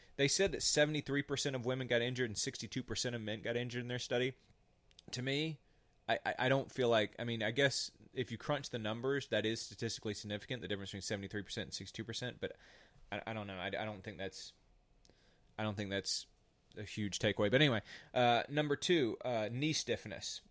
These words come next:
um, so which is a measure of how much the knee bends when a given force is applied to it. The, the stiffer your knees were, the more, the more often people were injured. Um, now, not coincidentally, uh, high weight, somebody who's heavy, uh, is, has,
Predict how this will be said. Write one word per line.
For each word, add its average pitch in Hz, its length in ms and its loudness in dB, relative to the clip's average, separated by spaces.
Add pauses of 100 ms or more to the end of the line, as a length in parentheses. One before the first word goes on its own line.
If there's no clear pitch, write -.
um, 104 280 -6
so 117 220 0
which 117 160 0
is 113 100 0
a 117 60 4
measure 123 340 4
of 104 80 4
how 123 160 0
much 120 220 0
the 110 80 -4
knee 113 220 0
bends 117 380 2
when 104 100 -2
a 95 40 -2
given 107 240 0
force 107 300 0
is 92 100 -4
applied 104 460 2
to 123 140 2
it. 131 120 2 (380)
The, 107 200 4
the 113 80 -2
stiffer 160 360 6
your 127 160 6
knees 127 340 4
were, 143 360 4
the 104 160 0
more, 113 340 4
the 107 80 -2
more 107 240 2
often 104 320 4
people 98 260 0
were 92 100 2
injured. 98 460 -2 (400)
Um, 101 480 -2 (120)
now, 113 320 2
not 139 320 4
coincidentally, 123 960 0
uh, 98 300 0 (320)
high 127 400 6
weight, 107 520 0
somebody 123 380 -2
who's 101 160 -2
heavy, 135 480 2 (360)
uh, 104 360 6 (260)
is, 104 280 0 (140)
has, 107 380 2